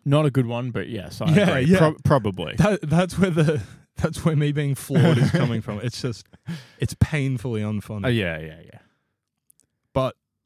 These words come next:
Speaker 2: if this bloke is, as we suspect, fifty, Manchester,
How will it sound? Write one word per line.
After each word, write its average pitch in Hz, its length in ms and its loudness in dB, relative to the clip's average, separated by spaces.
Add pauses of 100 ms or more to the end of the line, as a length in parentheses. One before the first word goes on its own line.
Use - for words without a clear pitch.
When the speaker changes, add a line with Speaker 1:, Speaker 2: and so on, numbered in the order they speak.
(640)
Speaker 2:
if 127 120 -6
this 160 220 -2
bloke 143 400 -6 (220)
is, 113 400 -6 (580)
as 123 220 -6
we 110 380 -4 (520)
suspect, - 680 -6 (260)
fifty, 117 560 -4
Manchester, 107 800 -6